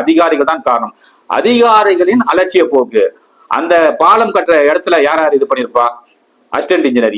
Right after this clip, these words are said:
ஏஇ. நீங்க வடக்கு பகுதி ஏஇ, சூப்பரண்டன்ட், அந்த, அந்த இன்ஜினியர், சர்வே இன்ஜினியர்ஸ் எல்லாமே இருப்பாங்க.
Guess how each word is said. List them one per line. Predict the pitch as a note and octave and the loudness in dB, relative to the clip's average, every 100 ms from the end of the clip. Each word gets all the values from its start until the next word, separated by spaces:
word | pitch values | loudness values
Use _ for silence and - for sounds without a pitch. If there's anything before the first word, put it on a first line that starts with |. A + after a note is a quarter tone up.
| C#3 | 0
ஏஇ. | C3+ G#2 _ _ _ _ _ _ _ - | -2 -6 _ _ _ _ _ _ _ -8
நீங்க | D3+ C#3+ | -2 0
வடக்கு | D#3+ G3+ F3 | 0 0 0
பகுதி | C3 C3 C#3 | -2 0 2
ஏஇ, | D#3 C#3 D3 - _ _ _ | 2 2 0 -6 _ _ _
சூப்பரண்டன்ட், | A2 F3 F3+ D#3 C3 B2 B2+ C#3+ - _ _ _ _ _ B2 | -2 0 0 0 -2 -2 0 0 -2 _ _ _ _ _ -6
அந்த, | B2+ B2+ B2 B2 | -2 0 -2 -2
அந்த | B2+ C#3 | -2 -2
இன்ஜினியர், | D3+ D#3+ C#3+ D3 | 0 0 0 0
சர்வே | D3 D3 | 0 0
இன்ஜினியர்ஸ் | C3+ C#3 - | 0 -4 -2
எல்லாமே | C#3+ D3+ C#3+ | -4 -2 -2
இருப்பாங்க. | B2 A2+ | 0 -2